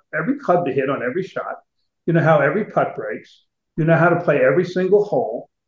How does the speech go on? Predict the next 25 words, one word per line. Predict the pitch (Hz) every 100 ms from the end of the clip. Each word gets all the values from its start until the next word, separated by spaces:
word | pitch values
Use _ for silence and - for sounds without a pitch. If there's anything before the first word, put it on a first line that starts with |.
| _ _ 175
You |
know | 156
everything | - 156 196 - 185 175
about | 165 170 165
the |
characteristics. | 135 160 151 151 143 139 139
Oh, | 190
you | 170 143
gotta | 170 214 202
be | 143
shooting | - 143 127
five, | 135 131
six, | - 131 127
seven, | 131 120 113
eight | 110 113
under | 170 156 127
every | 123
time | 123 127 117
you | -
play | - 160 127
if | 170 175
you're | 147 135
a |
good | 127 -
player. | - 214 165